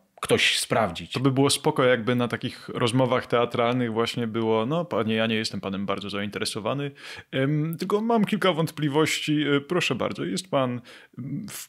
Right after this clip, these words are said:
Speaker 2: płonącym wieżowcu,
Speaker 1: <laughs> Ale wiesz co,
Speaker 2: e,
Speaker 1: ale to
Speaker 2: płonącą kobietą, proszę”.
Speaker 1: <laughs> Płonącą kobietą, Chryste. No ale wiesz, no to byłby przynajmniej jakiś swego rodzaju casting,
Speaker 2: Tak.
Speaker 1: nie? Coś takiego, przesłuchanie. No to, no to, to, to okej, to ja wtedy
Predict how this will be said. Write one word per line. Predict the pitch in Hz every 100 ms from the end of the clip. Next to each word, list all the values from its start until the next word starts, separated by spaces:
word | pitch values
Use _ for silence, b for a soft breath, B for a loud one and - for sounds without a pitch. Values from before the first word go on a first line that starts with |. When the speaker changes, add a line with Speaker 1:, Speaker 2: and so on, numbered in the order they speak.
| _
Speaker 2:
płonącym | - 156 233 - 156
wieżowcu, | 131 113 139 - - 233 247 233 214
Speaker 1:
<laughs> | - 202 -
Ale | 190
wiesz | 160
co, | 170
Speaker 2:
e, | B 220 170 -
Speaker 1:
ale | 156
to | 165 -
Speaker 2:
płonącą | 220 247 262 - 208
kobietą, | 214 160 143 120 131
proszę”. | - 208 127 147 131 202 - -
Speaker 1:
<laughs> | - - 233 -
Płonącą | 170 180 156 180 - 135
kobietą, | 117 113 117 107 - 87
Chryste. | 117 110 90 101 - B B
No | 123
ale | 135
wiesz, | 143
no | 147
to | 135 156
byłby | 165 175 165
przynajmniej | - 117 123
jakiś | 110 127 - 135 - -
swego | - 107
rodzaju | 110 113
casting, | - 90 - 92 85 -
Speaker 2:
Tak. | -
Speaker 1:
nie? | 135 226 247 -
Coś | 170 160
takiego, | 190 180
przesłuchanie. | 131 147 117 92 95 95 - B B B B -
No | 123
to, | - 185
no | 135
to, | 135 160
to, | - 107
to | 143
okej, | 139 214 123
to | 104
ja | 110 113
wtedy | - 123 123 131